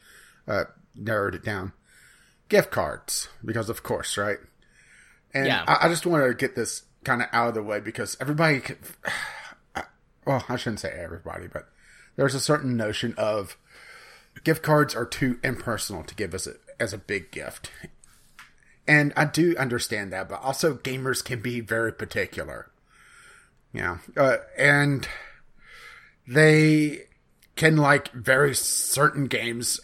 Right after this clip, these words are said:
Speaker 1: or very certain genres, or hell, even just nitpicking particular games out of genres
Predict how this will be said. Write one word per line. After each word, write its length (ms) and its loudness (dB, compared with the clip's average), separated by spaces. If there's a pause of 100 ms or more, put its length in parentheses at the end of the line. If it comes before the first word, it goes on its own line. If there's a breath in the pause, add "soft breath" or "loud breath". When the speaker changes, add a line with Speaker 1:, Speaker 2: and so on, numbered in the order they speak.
Speaker 1:
or 160 -2
very 340 2
certain 500 -4 (760 soft breath)
genres, 540 4
or 140 0
hell, 260 2
even 240 -4
just 260 0 (200)
nitpicking 760 -4 (260)
particular 500 -2
games 340 -4 (100)
out 260 0
of 160 -12
genres 640 -4